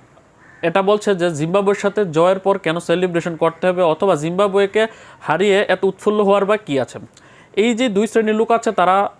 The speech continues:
দুই শ্রেণীর লোক রি-, তারা দুই জায়গাতে তারা সঠিক রয়েছে। অবশ্যই জিম্বাবুয়ের সাথে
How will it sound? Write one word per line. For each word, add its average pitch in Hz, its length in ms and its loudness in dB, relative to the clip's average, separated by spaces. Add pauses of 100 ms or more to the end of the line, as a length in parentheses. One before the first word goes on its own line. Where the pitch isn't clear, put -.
(100)
দুই 156 220 -2
শ্রেণীর 208 300 -2
লোক 240 180 -2
রি-, 180 440 -4
তারা 151 400 2
দুই 147 260 -4
জায়গাতে 180 300 0
তারা 165 140 0
সঠিক 170 320 -4
রয়েছে। 160 400 0 (360)
অবশ্যই 185 380 0
জিম্বাবুয়ের 202 380 2
সাথে 202 360 0